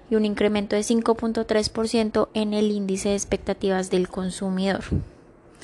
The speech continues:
La disposición a comprar vivienda aumentó tres punto ocho por ciento frente al mes pasado, quedando así en menos diecisiete punto dos por ciento.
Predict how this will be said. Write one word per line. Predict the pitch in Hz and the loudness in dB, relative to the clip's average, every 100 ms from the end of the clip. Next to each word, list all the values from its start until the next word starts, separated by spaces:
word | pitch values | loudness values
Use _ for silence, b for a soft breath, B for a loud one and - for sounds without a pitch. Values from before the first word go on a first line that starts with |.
| B B B B - _ _ _ _ | B B B B -20 _ _ _ _
La | - 208 | 2 4
disposición | 214 214 - 220 220 220 208 | 4 2 -2 -4 -4 -2 -4
a | - | -2
comprar | 226 226 233 214 - 190 | -4 0 -2 -2 -6 -8
vivienda | 214 214 220 233 214 208 220 | -4 -2 0 0 0 -2 -2
aumentó | 220 214 208 202 | -4 -4 -2 -2
tres | - 214 208 | 0 0 0
punto | 220 226 | -4 -4
ocho | 226 226 226 | -2 -2 0
por | 240 | 0
ciento | 240 226 226 | -2 -2 -4
frente | 220 220 220 | -2 -2 0
al | 214 | 0
mes | 214 202 | 0 -4
pasado, | - 202 214 202 202 208 | -2 -2 2 4 4 0
quedando | - 208 202 190 190 | -2 -4 -2 -4 -6
así | 190 202 - | -4 -6 -4
en | 208 202 | -4 -2
menos | 196 196 | -4 -4
diecisiete | 190 190 190 190 196 | -4 -4 -2 -2 -4
punto | 214 214 220 208 | -2 -2 0 0
dos | 202 | 0
por | - 214 | -6 -6
ciento. | 254 226 214 220 | -2 -2 -2 -6